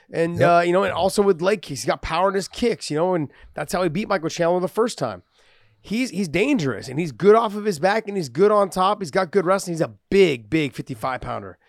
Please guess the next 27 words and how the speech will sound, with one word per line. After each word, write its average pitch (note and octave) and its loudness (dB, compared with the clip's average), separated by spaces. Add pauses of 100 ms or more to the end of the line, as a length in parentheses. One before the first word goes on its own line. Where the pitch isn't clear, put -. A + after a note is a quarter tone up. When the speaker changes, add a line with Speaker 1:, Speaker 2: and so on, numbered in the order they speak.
(140)
Speaker 1:
John, D#3 0
you D#3+ 0
Speaker 2:
Boy. D3 6
Speaker 1:
know C3+ 6
that. B2+ 0
He A#2+ -6
cuts - -6
a B2 -10 (120)
ton E3+ -4
of C3 -2
weight. A2+ -6 (100)
Speaker 2:
He E3+ 0
Speaker 1:
Big C#3 0
Speaker 2:
is. G2 0
Speaker 1:
shoulders, F#3 2
Speaker 2:
He's F#3+ -2
Speaker 1:
big D#3 -8
Speaker 2:
jacked. D3 2
Speaker 1:
back. - -16
Speaker 2:
He's F3+ -4
Speaker 1:
He's - -20
Speaker 2:
jacked C3 0
Speaker 1:
jacked. G#2+ -4
Speaker 2:
for, F2+ -12
uh, F#2 -10
one G#2 -2
fifty-five. F2+ -8